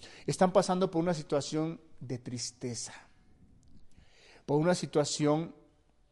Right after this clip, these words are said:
de angustia. ¿Cuántos, hermanos?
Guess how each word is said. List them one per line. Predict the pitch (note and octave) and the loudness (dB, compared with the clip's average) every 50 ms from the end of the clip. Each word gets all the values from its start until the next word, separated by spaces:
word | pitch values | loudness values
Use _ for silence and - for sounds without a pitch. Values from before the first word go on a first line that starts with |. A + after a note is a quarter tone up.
| _ _ _ _ - | _ _ _ _ -10
de | B2 B2+ C#3 C3+ | -4 -2 -2 0
angustia. | C3 C3 C3 A#2+ C3 C#3+ D3+ - - - - F2 - - - - - - - - - _ _ _ _ _ _ _ _ _ _ _ _ _ _ _ _ _ _ _ _ _ _ - | -2 -2 -2 0 0 0 0 0 -2 -6 -8 -12 -12 -12 -14 -16 -18 -18 -20 -20 -20 _ _ _ _ _ _ _ _ _ _ _ _ _ _ _ _ _ _ _ _ _ _ -10
¿Cuántos, | - - E3 E3+ F3+ F3+ F3 - E3 C#3+ - | -2 2 2 4 4 2 2 0 -2 -4 -2
hermanos? | C3+ A#2 G#2+ G2 E2+ - | -4 -4 -4 -6 -8 -10